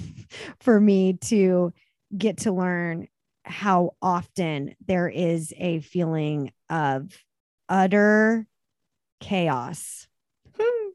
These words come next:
That's really my,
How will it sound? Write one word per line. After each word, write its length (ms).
That's 320
really 420
my, 440